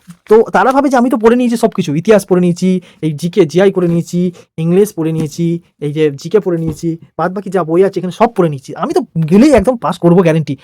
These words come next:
আমি তো, আহ, বাড়িতে পড়ে নিয়েছি, সব ম্যাথই তো পারি। কিন্তু তুমি যদি মক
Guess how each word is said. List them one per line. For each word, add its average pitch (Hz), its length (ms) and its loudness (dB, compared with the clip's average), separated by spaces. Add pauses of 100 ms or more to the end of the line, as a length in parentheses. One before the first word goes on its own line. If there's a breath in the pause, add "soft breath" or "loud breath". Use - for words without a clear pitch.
আমি 170 140 -2
তো, 202 100 4
আহ, 170 440 2
বাড়িতে 170 300 2
পড়ে 175 180 2
নিয়েছি, 226 360 0
সব 175 160 2
ম্যাথই 180 200 4
তো 190 60 4
পারি। 196 240 4 (220 loud breath)
কিন্তু 196 180 2
তুমি 220 280 2
যদি 262 160 0
মক 175 360 0